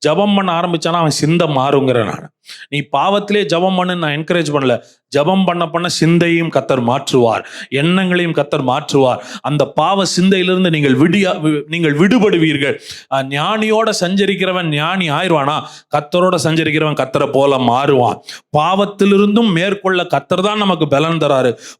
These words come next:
பாவத்திலிருந்து விடுவிக்கிறவரும் அவர்தான். சிந்தனையில கர்த்தர் உங்களை விடுதலை ஆக்குவார். நான் சொல்றேன், "இல்ல பிரதர், ஒரு பாவ எண்ணத்துல போராடிட்டு இருக்கேன்", அதையே ஜெபமா மாத்துங்க. உங்களை விடுதலையாக்குகிறவர் கர்த்தர், உங்கள் சிந்தையில பரிசுத்தத்தை கொடுக்கிறவர் கர்த்தர். எதை கேட்டாலும் அதை நாம் பெற்றுக்கொள்வோமா?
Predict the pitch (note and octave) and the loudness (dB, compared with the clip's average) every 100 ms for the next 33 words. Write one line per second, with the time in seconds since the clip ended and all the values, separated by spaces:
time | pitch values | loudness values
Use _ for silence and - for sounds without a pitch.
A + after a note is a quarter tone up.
0 | - D3+ G#3 G#3 G#3 G#3+ G3+ E3+ F#3+ A#3 | -2 0 0 0 0 2 4 4 4 2
1 | A#3 A3+ A3 A3 A3+ F3 F3+ F#3 F3 - | 2 2 2 2 2 2 2 0 -2 -6
2 | - - - G3+ A#3 A#3+ A3+ A3 G3+ F#3 | -14 -8 -2 0 0 0 0 -2 -2 -2
3 | G3+ F#3+ F3 E3 F#3+ F#3 E3 D#3 E3+ G3 | 0 0 2 4 4 2 0 -2 -2 -2
4 | G3 F3+ E3 - - - G3+ F#3 F#3 F3+ | -2 -2 -4 -8 -12 -4 -2 0 0 2
5 | D#3+ - D#3+ G3+ G3+ F3 F#3+ F#3+ F3 D#3 | 0 0 0 0 0 -2 -2 -2 -2 0
6 | F#3 F3+ E3 D3+ D3 C#3 G#2 C3+ D3 E3 | 2 2 0 -2 -4 -4 -2 0 0 0
7 | F3 F#3+ D#3 D3+ E3 E3 D#3 C#3 D3+ D3+ | 0 0 0 0 2 2 0 0 -2 -2
8 | C#3 A#2+ - - C3 B2+ B2 C#3 D3+ C#3+ | -2 -4 -10 -6 0 0 2 4 4 4
9 | C3+ C3 C3 A#2 B2+ A#2 - A#2 - C#3+ | 2 2 0 0 2 0 0 -6 -4 -2
10 | A#2 - _ - - C3+ C#3+ B2 - F#3 | -2 -4 _ -20 -12 -2 0 2 2 2
11 | F#3+ E3+ D#3 D#3 E3+ F3+ E3+ D#3+ D3 D3+ | 2 2 0 0 2 0 0 0 2 0
12 | D3+ D3+ C#3 C#3+ C#3+ D#3+ C#3 - - - | 2 0 0 -2 -2 -2 -4 -8 -18 -12
13 | A#2+ B2+ C#3 F3+ F3+ - F3 E3 E3 D#3+ | -2 0 2 -2 -4 -6 -6 -2 -2 0
14 | E3 D3 C3+ C3 B2 A#2+ A#2+ - A#2+ A#2 | 0 0 0 -2 -4 -4 -4 -2 2 2
15 | G#2 F#2 E2+ | 2 -2 -6